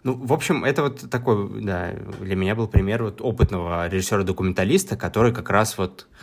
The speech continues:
как режиссер все события развивает, их как-то вот подталкивает, задает правильные вопросы в правильном месте и так далее, и очень чувствует,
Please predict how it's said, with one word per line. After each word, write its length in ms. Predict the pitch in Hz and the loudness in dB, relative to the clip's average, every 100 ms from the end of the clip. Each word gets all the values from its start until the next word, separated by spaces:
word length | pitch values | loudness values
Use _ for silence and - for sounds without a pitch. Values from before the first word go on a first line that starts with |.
| - _ _ - | -20 _ _ -4
как 200 | 110 104 | -2 0
режиссер 640 | 98 95 - 120 151 135 - | 0 0 2 4 4 2 -4
все 200 | - 113 | 0 2
события 520 | - 101 131 123 107 | 4 4 2 2 2
развивает, 760 | 104 104 101 110 170 139 110 | 2 2 4 6 6 4 0
их 120 | 104 - | -6 -8
как-то 360 | - - 95 | -10 -6 -6
вот 360 | 90 90 - - | -4 -6 -10 -8
подталкивает, 840 | - 98 - 120 160 - 117 107 92 | -4 -2 4 4 4 0 2 2 0
задает 480 | 98 104 95 - - | 0 0 0 -2 0
правильные 340 | 110 98 95 | 2 4 2
вопросы 480 | 92 90 127 151 120 | 0 2 2 0 -2
в 60 | |
правильном 360 | 120 117 110 104 | 0 2 2 0
месте 460 | 104 101 98 - 98 | 0 -2 -4 -8 -8
и 80 | |
так 180 | 98 98 | -8 -6
далее, 320 | 98 90 90 | -4 -4 -4
и 100 | 90 | -4
очень 420 | 98 101 101 95 95 | -2 -2 -2 -4 -4
чувствует, 580 | 117 - 92 85 - | -6 -4 -6 -8 -10